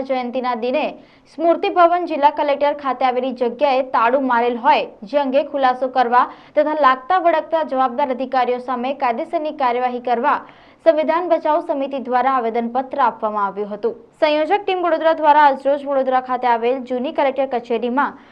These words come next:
જે સ્મૃતિ ભવન આવેલ છે, જેને બાબા સાહેબની કર્મભૂમિ તરીકે સુંદર બિલ્ડિંગ ઇમારતને હેરિટેજ તરીકે જાહેર કરેલ છે, જે જગ્યાએ બાબા સાહેબ સ્મૃતિ ભવન તરીકે પણ ઓળખાય છે, જે જગ્યાને પ્રજા માટે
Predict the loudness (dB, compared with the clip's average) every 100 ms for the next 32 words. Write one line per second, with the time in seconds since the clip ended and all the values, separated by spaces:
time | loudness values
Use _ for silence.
0 | -20 _ -4 -4 0 -2 -2 -2 2 2
1 | 2 0 0 -2 0 -2 -2 -4 0 0
2 | 2 0 2 0 0 -4 0 0 0 -2
3 | -4 -6 -4 -4 -2 -2 -2 -4 -20 _
4 | _ -4 4 4 4 -2 -4 -4 -2 0
5 | 0 -2 -2 -2 -2 -2 -2 -2 -2 -6
6 | -4 -4 -2 -2 -4 -4 -4 -4 -4 -6
7 | -6 -14 _ -6 -2 0 2 2 2 2
8 | 0 -2 2 0 0 -4 -4 -4 -6 -4
9 | -4 -4 -4 -2 -4 -4 -6 -6 -6 -6
10 | -6 -8 -10 -18 -20 -20 -20 _ -4 -2
11 | 2 2 2 0 0 2 0 0 -2